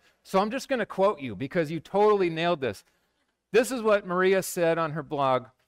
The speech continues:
She said this, "Anticipation is a powerful joy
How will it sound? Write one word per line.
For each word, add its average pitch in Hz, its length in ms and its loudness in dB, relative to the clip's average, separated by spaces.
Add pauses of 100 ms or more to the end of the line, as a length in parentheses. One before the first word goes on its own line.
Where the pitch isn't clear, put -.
(160)
She - 160 -16
said 190 240 0
this, 196 240 -2
"Anticipation 190 1200 -8
is 151 160 -10
a 147 100 -4
powerful 170 1000 -6
joy 123 760 -6